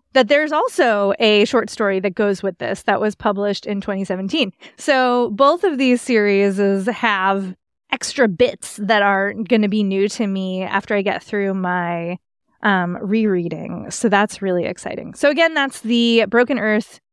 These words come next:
series by N K Jemisin. And yeah, if you are down for really intense world building, really difficult, complicated situations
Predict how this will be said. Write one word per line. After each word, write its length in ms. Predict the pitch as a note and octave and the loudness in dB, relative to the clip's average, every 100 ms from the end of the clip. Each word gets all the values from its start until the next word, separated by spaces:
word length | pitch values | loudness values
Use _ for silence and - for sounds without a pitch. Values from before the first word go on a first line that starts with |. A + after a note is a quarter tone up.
| _ | _
series 460 | - A#3 G#3+ G#3 G3 F#3+ | -4 2 4 4 2 -2
by 360 | G#3 F#3+ F#3+ G3 | 0 2 2 0
N 300 | G3 G3+ A3 - | -2 -2 -2 -6
K 380 | - F3+ F3 - | -6 -4 -4 -6
Jemisin. 880 | F3 E3+ E3 G3 - - A#3+ G#3+ A3+ _ _ _ _ _ - | -10 -10 -10 -10 -12 -10 -8 -8 -8 _ _ _ _ _ -2
And 260 | B3+ D4+ | 2 4
yeah, 260 | D4 G4 E4 | 4 4 2
if 160 | C#4+ - | 0 -2
you 500 | B3+ C#4+ D#4+ E4 E4 | 0 2 0 0 -2
are 180 | C4 C#4 | 0 0
down 560 | G#3+ A3+ A3 B3 C#4 C#4+ | 2 0 2 0 -2 -6
for 680 | - C4 A#3 A3+ G#3+ A3 - | -4 -4 -2 -2 0 -2 -2
really 440 | G#3 B3 B3+ C#4 | -4 0 0 0
intense 400 | C#4+ C4+ C4 A#3 | -2 -4 -6 -6
world 300 | D#4+ D#4 B3 | -4 -4 -2
building, 640 | C#4+ C#4 C4 C4+ C4 B3 B3+ _ | -2 -2 0 0 0 -2 -6 _
really 340 | G#3 A3 C#4+ C4+ | -10 -4 -2 0
difficult, 500 | B3 A#3+ C#4 C4+ A#3 | 0 0 0 0 -2
complicated 1000 | - G#3+ G#3 A#3 A#3 A3+ G#3+ G3+ G3 G#3 _ _ _ _ - | -2 -4 -2 -4 -2 0 2 2 0 -6 _ _ _ _ -10
situations 1200 | - B3+ - G#3 G3 - C4 B3 B3 B3 B3 - | -4 -2 0 0 2 2 0 2 2 0 -2 -6